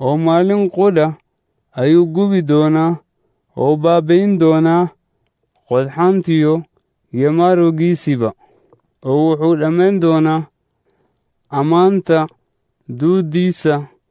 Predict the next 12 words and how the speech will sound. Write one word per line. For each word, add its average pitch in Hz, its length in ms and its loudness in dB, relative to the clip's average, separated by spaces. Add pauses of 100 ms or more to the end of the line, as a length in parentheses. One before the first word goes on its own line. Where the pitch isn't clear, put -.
(360)
iyo 139 260 -2
beertiisa 175 880 -2 (1600)
midhaha 160 500 -2
badanba, 151 640 0 (640)
iyo 147 280 -2
naf 180 320 0 (960)
iyo 156 280 0
jirba, 151 540 -2 (1200)
oo 147 320 -2
waxay 165 340 0
noqon 170 360 0 (100)
doontaa 165 720 0